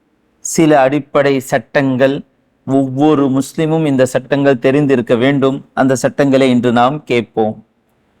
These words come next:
ரமதானுடைய மாதத்தில் நோன்பு வைப்பது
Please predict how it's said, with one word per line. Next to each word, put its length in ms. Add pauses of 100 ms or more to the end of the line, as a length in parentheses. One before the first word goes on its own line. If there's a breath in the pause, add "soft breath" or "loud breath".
(560)
ரமதானுடைய 680
மாதத்தில் 840
நோன்பு 360
வைப்பது 760